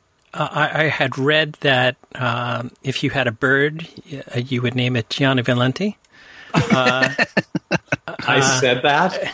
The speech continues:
Speaker 1: You said that, yep.
Speaker 2: That is really creepy.
Speaker 1: Well, it, it
Speaker 2: Okay.
Speaker 1: says that you said that.
Speaker 2: <laughs>
Speaker 1: It's
Speaker 2: Oh, my God.
Speaker 1: <laughs> At, uh, D C Metro Theater Arts, uh, said that you said that.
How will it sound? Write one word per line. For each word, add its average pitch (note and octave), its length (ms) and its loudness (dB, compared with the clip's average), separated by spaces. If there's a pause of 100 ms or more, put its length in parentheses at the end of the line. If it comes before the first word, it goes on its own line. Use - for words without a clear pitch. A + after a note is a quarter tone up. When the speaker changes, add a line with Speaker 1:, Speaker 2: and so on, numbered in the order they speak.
(140)
Speaker 1:
You C3+ 180 0
said C#3+ 380 0
that, F3 360 0
yep. D3 320 2
Speaker 2:
That A#2+ 200 2
is D3+ 260 0
really A2+ 320 2
creepy. G#2 420 -6
Speaker 1:
Well, F3+ 260 2
it, F3+ 260 0
it F3+ 160 2
Speaker 2:
Okay. A#2 60 2
Speaker 1:
says G#3 480 2
that D#3 180 0
you C#3 140 2
said B2+ 340 2
that. A2+ 540 -2
Speaker 2:
<laughs> - 60 -14
Speaker 1:
It's - 440 0 (200)
Speaker 2:
Oh, E3+ 240 0
my D#3+ 240 0
God. C#3 680 0 (280)
Speaker 1:
<laughs> F#3 140 -10
At, C3 260 0
uh, C3+ 160 0
D C#3+ 160 0
C C3+ 640 0
Metro C#3 280 0
Theater B2 280 2
Arts, - 480 -2
uh, A#2+ 240 2
said B2+ 300 -2
that B2+ 260 -8
you A#2 120 -6
said A#2+ 280 0
that. E3+ 240 -2